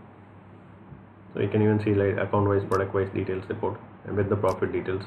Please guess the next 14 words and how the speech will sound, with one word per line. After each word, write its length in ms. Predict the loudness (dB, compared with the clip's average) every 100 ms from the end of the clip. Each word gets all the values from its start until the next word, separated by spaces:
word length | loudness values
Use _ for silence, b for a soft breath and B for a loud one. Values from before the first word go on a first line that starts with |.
| -12 -18 -18 -18 -18 -18 -20 -18 -18 -8 0
So 80 |
it 80 | 2
will 100 | 4
just 160 | 4 6
show 120 | 8
us, 200 | 8 6 4
uh, 300 | 6 6 6
which 160 | 4 2 0
product 320 | 2 4 4
has 140 | 2 2
been 160 | 2
sold 220 | 4 2 2
to 60 |
which 200 | 0 -2